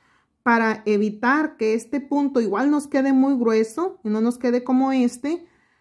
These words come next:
eh, me voy a pegar con punto alto en vez de cadenas y deslizarme. Aquí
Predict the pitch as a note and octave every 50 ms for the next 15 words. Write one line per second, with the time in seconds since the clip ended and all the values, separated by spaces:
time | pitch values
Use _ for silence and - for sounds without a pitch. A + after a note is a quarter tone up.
0 | _ _ _ _ _ _ _ _ _ _ _ - G3+ G#3+ G#3+ G#3+ G#3+ G#3+ G#3 G3
1 | G3 A3+ A3+ G#3+ G#3+ A3 A#3+ B3 B3+ B3+ A3+ G#3+ G#3 G3+ - - A#3 A#3 A3+ -
2 | A3 A3 A3 G#3+ B3 A#3+ A#3 A3 G#3+ G#3+ G#3+ - A#3+ - - G#3+ G#3+ G#3+ G#3 G#3
3 | G#3 G#3 G3+ F#3 A3+ A3+ A3+ - B3 B3+ C4 C4 C4+ C4 B3+ B3 B3 C4 B3+ -
4 | - A3+ G#3+ G3 G#3+ G#3 G#3 G#3+ G#3+ G3+ G#3 G#3+ F#3+ F#3+ F3 E3 D#3+ - - -
5 | _ _ _ _ _ _ _ _ _ _ - G3 G3 G3+ - B3 C4+ D4+ E4 C#4
6 | - -